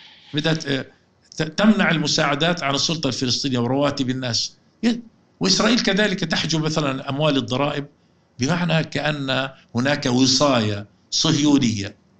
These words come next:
أمريكية غربية على الداخل الفلسطيني. أما بعد الوقف العدوان ووقف الحرب ما بعد سبعة أكتوبر، فلا كان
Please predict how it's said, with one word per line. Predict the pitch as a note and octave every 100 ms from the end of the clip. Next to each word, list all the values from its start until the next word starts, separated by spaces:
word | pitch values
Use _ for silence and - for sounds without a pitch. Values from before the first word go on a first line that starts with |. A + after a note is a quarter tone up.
| _ _
أمريكية | D#3 D3+ C#3 B2 A#2 G#2
غربية | A#2 D3+ G3+ E3 G3+ G#3 A3 - - _ _ _ -
على | B2+
الداخل | B2+ G#2+ B2+ -
الفلسطيني. | G#2+ F#2+ G2+ - F#2+ F#2 G#2 _ _ _ _ _ _ _ _ _ _ _ _ _
أما | A3+ C4 B3+
بعد | F#3+ F3+ D#3+ D3+ B2 A2 G#2+ - _ _ _ _ _ -
الوقف | A2 G#2 - D3 - B2
العدوان | G#2 G2+ G2+ A2+ A2+ B2+ B2 G#2+
ووقف | A2 A2+ -
الحرب | G#2 - C3 A#2+ - _ _
ما | G#2+ G#2
بعد | A2+ G#2+
سبعة | - A#2 G#2+ G2+
أكتوبر، | - B2 A#2+ D3+ - _ _ _ _ _
فلا | A#2 C#3+ A3+
كان | A3+ D3 C#3+ B2 A2+ G#2+